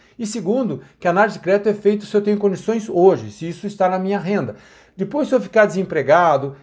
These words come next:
ou qualquer coisa, eles não vão mais olhar a minha renda. Desde que eu pague em dia, o crédito tá contratado e o financiamento acontece. Já no consórcio imobiliário, eles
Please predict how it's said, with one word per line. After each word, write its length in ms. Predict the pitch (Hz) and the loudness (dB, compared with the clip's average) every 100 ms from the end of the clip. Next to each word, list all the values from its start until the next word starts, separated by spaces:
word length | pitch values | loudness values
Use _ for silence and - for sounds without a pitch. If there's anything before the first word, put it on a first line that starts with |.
| - - | -20 -8
ou 140 | 170 165 | -4 -2
qualquer 360 | 147 143 131 | -2 -2 -4
coisa, 400 | 151 196 175 190 | 0 2 2 0
eles 140 | 226 254 | -2 -2
não 160 | 254 | -2
vão 180 | 208 285 | 0 0
mais 200 | 226 202 | 0 -2
olhar 200 | 165 143 | 0 0
a 60 | 135 | 0
minha 140 | 135 | -2
renda. 400 | 113 123 95 - _ - | -6 -8 -10 -16 _ -6
Desde 160 | 226 214 | -4 -2
que 60 | |
eu 60 | 240 | 0
pague 260 | 185 160 185 | 2 2 0
em 80 | |
dia, 400 | 160 226 285 139 - _ _ - | -4 -4 -4 -6 -10 _ _ -18
o 140 | 359 | -16
crédito 460 | - 196 180 180 - | -4 2 2 2 -4
tá 140 | 226 | -6
contratado 760 | 220 233 247 214 175 175 202 247 _ _ 240 | -4 -6 -4 0 4 4 2 -6 _ _ -10
e 40 | |
o 40 | |
financiamento 540 | 214 247 214 214 196 208 | -6 -4 -2 -2 -2 -2
acontece. 480 | 226 269 196 147 - _ _ _ | -4 0 2 2 -4 _ _ _
Já 340 | 127 220 196 | -8 -6 -6
no 160 | - 143 | -8 -8
consórcio 480 | 147 135 151 127 131 | -6 -2 2 2 0
imobiliário, 500 | 113 110 196 214 135 - _ - | -6 -2 -2 -2 -6 -14 _ -4
eles 400 | 269 226 - | -2 -2 -6